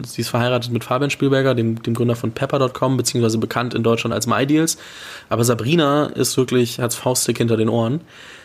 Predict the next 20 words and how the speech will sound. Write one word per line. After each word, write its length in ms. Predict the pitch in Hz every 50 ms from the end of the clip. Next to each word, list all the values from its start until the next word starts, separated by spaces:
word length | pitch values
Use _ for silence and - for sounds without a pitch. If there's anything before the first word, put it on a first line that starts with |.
| - _ -
Denn 320 | 120 120 127 127 123 127 120
Sabrina 420 | 123 127 123 123 139 151 147 127
hat, 320 | 139 131 - - - - - -
äh, 440 | - - 120 120 120 120 120 117 117 117 - - - _ -
ja, 280 | - 123 127 117 101 - - - - - -
ich 80 | 113 -
sag 180 | 131 127 -
mal 200 | 123 120 113 -
heimlich 240 | 127 131 131 127 -
still 180 | - - 123 120
und 80 | 117
leise, 420 | 117 117 123 143 127 123 135 127 117
weil 80 | 113
es 100 | 110 -
gibt 160 | - 113 -
wirklich 200 | 127 120 120 120
fast 220 | - 135 127 - -
keine 180 | - 127 120
Artikel 300 | 110 110 - - - 135 117
dazu, 460 | 113 110 - - - 117 117 139